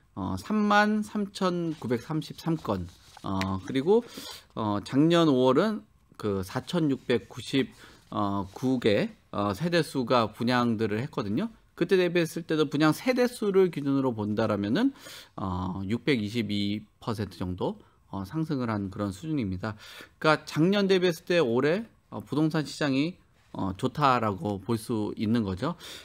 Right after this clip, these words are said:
자, 전반적으로 수도권의 분양 물량들 보면은, 어, 전체 한 삼만 구천여 가구 중에서 이만 삼천여 가구가 수도권에 몰려 있어요.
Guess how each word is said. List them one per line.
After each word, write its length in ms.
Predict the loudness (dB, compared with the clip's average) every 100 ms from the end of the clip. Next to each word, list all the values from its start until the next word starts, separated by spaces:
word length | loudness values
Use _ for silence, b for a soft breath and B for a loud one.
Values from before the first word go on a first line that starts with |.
| B
자, 200 | 0 0
전반적으로 880 | 2 2 2 4 4 4 6 8 8
수도권의 500 | 6 -2 -2 0 0
분양 260 | 0 0 2
물량들 540 | 2 2 2 4 4
보면은, 600 | 2 0 2 2 2 0 -4 _ _
어, 400 | -6 -4 -2 -4 -6 -14 _ -4
전체 640 | -2 -2 -2 0 2 2
한 200 | 0 -4
삼만 720 | -2 0 4 4 2 0 -2
구천여 480 | -4 -2 2 2 2
가구 240 | 2 0
중에서 460 | -2 -2 2 0 -2 B B B
이만 300 | 2 2 0
삼천여 760 | -2 -2 -4 -6 -4 -2 0
가구가 580 | 0 0 -2 0 2 2
수도권에 600 | -2 -4 -2 0 0 0
몰려 280 | 0 0 0
있어요. 360 | 0 -2 -4